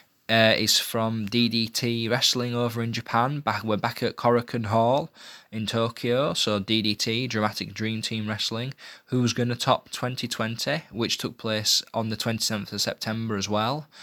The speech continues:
as, um, Eddie Kingston's Grindhouse. Um,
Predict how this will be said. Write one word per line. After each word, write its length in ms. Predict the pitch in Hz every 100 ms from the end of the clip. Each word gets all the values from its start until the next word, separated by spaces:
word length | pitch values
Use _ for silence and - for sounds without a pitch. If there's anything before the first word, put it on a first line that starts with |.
| - - -
as, 280 | 110 107 107
um, 240 | 110 110
Eddie 180 | - 110
Kingston's 500 | - 113 110 117 104
Grindhouse. 800 | 110 107 110 120 123 147 - - - - - _
Um, 540 | 110 107 107 107 107